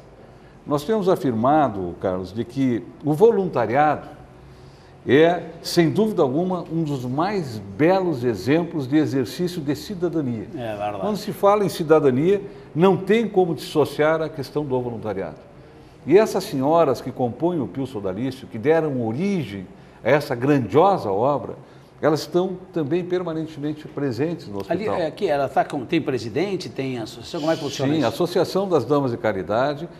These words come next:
Speaker 2: Hum.
Speaker 1: tem a sua diretoria composta com o presidente, com secretária, com tesoureira, né, com seu conselho, né, o seu quadro associativo, e nós, como diretores executivos, como superintendentes, prestamos contas para esta associação,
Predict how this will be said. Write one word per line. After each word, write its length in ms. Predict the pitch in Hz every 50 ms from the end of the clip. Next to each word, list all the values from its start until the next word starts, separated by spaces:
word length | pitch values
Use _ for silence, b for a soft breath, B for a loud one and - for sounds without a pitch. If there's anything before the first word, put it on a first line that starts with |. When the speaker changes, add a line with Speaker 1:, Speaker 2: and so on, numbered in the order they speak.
| B
Speaker 2:
Hum. 120 | 165 147 131 - -
Speaker 1:
tem 340 | 131 131 127 117 98 85 - B B B
a 100 | B 104
sua 200 | - - 156 147
diretoria 480 | 131 143 143 127 - 120 117 123 120 113
composta 800 | - 107 98 87 - - 135 147 156 156 131 - - - 95
com 160 | - - 101
o 100 | 98 92
presidente, 800 | 92 104 104 104 90 92 90 85 104 131 151 156 151 - - -
com 100 | - 101
secretária, 840 | - - 113 101 - 90 87 87 - 131 139 151 151 143 135 110 98
com 160 | - - 95
tesoureira, 680 | 92 - 92 90 95 92 85 104 131 151 156 156 151 147 - B B B B B
né, 200 | 98 113 123 127 - - -
com 120 | 127 120
seu 200 | - - 135 131 123
conselho, 680 | - 113 98 92 - - 131 143 156 165 165 165 165 151 147 143 B B B B
né, 280 | - 98 113 135 143 - - - -
o 60 | 104
seu 260 | - - - 170 151 -
quadro 560 | - - 131 160 175 180 175 139 123 110 110
associativo, 880 | 110 110 - 120 107 - - 104 90 - - 151 165 190 185 180 190 - - B B B B B B B
e 80 | 131
nós, 360 | 151 156 156 165 175 160 - -
como 180 | - 123 120
diretores 500 | 120 131 131 127 131 139 135 131 120 113
executivos, 680 | 120 110 101 120 - - - - - 165 170 160 120 -
como 160 | - 110 107
superintendentes, 880 | - 127 123 123 123 113 - 110 104 98 107 135 160 180 - - - - B B B B B B
prestamos 460 | 131 139 131 135 - 147 139 131 113
contas 420 | - 131 131 131 110 104 107 - -
para 240 | - 127 117 113
esta 360 | 120 147 170 170 170 - 131 117
associação, 800 | - - 117 - - 101 92 - - 131 143 156 175 170 -